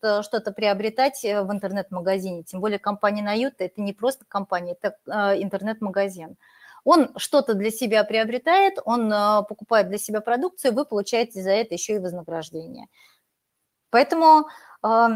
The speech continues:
ну, даже, э, могу сказать, что даже те клиенты, которые, те люди, которые стали клиентами, они в дальнейшем через собственное потребление,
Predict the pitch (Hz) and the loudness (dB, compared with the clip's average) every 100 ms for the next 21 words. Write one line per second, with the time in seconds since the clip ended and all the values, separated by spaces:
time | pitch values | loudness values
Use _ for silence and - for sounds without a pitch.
0 | - - _ - 220 277 302 269 269 254 | -2 -14 _ -4 0 4 4 6 4 4
1 | 220 214 220 233 233 233 247 262 - 233 | 2 -2 -2 0 -2 0 0 0 -2 0
2 | 240 - 208 233 226 - 262 - 214 226 | 0 0 0 0 -2 2 2 2 2 2
3 | 220 180 165 196 196 208 196 175 190 269 | 2 0 -2 0 2 2 2 0 2 2
4 | 233 233 190 196 214 208 - 214 180 - | 4 0 -2 -4 -4 -4 -2 0 0 -4
5 | 226 240 381 415 269 170 - - - - | -2 2 0 0 -2 -2 -8 -20 -20 -4
6 | 220 269 262 240 254 277 370 277 180 - | 2 4 6 4 6 4 2 0 -4 0
7 | 277 269 - 294 - - 214 202 208 220 | 0 0 0 0 0 -4 -6 -6 -8 -4
8 | 214 247 349 403 277 165 | -2 0 -2 0 0 -2